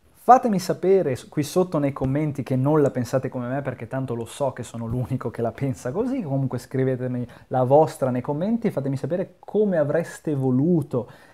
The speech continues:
eh, Ghostbusters tre, se vi va bene così come verrà prodotto nel duemilaventi, se invece avete tutt'altre idee, o fatemi sapere tutte le vostre opinioni. Se scrivete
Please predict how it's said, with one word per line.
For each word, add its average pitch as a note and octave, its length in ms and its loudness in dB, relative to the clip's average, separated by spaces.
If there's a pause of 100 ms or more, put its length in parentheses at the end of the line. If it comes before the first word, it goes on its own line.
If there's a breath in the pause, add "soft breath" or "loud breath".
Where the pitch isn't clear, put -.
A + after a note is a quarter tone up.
(120 loud breath)
eh, A2+ 460 -2
Ghostbusters A#2+ 680 0
tre, B3+ 300 0 (120 loud breath)
se - 220 -2
vi C3+ 120 4
va A#2+ 120 4
bene B2 240 2
così A#2+ 260 -2
come A#2+ 220 -2
verrà A2+ 220 -2
prodotto A#2+ 440 -4
nel A2 140 -4
duemilaventi, B3 840 0 (300 loud breath)
se - 240 2
invece D3 580 2
avete A#2+ 320 0
tutt'altre C#3+ 600 0
idee, G#3+ 440 2
o C#3+ 680 4
fatemi - 300 -2
sapere C#3 680 -2 (240)
tutte C4+ 240 -2
le D#3 80 4
vostre B2+ 280 -2
opinioni. A#2 380 -4
Se - 480 -4
scrivete C#3+ 760 -2